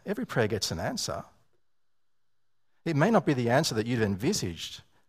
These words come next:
but pray big prayers. Friends, don't shrink this promise down. Don't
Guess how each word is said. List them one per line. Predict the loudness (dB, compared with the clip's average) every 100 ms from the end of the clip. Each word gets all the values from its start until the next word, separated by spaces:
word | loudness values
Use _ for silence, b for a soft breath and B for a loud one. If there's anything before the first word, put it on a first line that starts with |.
| _ _ _ _ -14
but | -12
pray | -10 -6 -4 -4
big | -2 -4 -6
prayers. | -10 -6 -6 -6
Friends, | -6 -4 -4
don't | -2 -2
shrink | -2 -2 -2
this | -2 -8
promise | -2 -2 0 -6
down. | -6 -6 -8 -12 -20 _ _ _ _ _ _ _ _ _ _ _ _
Don't | 0 0